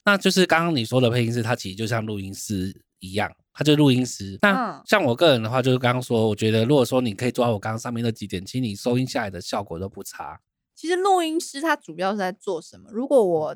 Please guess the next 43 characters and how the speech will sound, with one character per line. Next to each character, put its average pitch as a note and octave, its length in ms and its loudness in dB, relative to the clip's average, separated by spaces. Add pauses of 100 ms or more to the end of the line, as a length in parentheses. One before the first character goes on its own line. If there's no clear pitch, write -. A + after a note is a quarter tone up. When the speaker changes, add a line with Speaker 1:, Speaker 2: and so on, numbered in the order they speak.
Speaker 2:
借 A3+ 220 -4
了 D#3+ 160 -2
那 F#3 140 -6
个 F3 100 -6
空 E3+ 320 -10
间， D#3+ 180 -8
然 D#3 140 -6
后 G3+ 160 0
他， G3 220 -4
我 D#3+ 120 -2
又 G3 160 0
拿 D3+ 200 -4
了 D3 120 -6
一 D3+ 60 -8
个 D#3 120 -10
录-， F3 280 -6
呃， E3 160 0
我 E3+ 80 -2
又 G3 140 -2
借 A3+ 240 -2
了 E3 140 -2
一 D#3+ 40 -6
个 F3+ 80 -8
录-， F3+ 260 -4
录 F#3 180 -4
音 F3 140 -2
室 G3+ 80 -8
的 D#3+ 140 -6
时 D3 340 -16
间， C#3 320 -14 (280)
那 D#4+ 80 -2
个 C4+ 80 8
Speaker 1:
对。 A3 60 2
Speaker 2:
录 C#4+ 140 -2
音 C4 140 0
师 C#4 100 -8
主 F3 160 -8
要 G3 180 0
工 F3+ 360 -6
作 E3 320 -6
会 E3 180 -10
是？ D3+ 480 -18
Speaker 1:
好， - 360 -4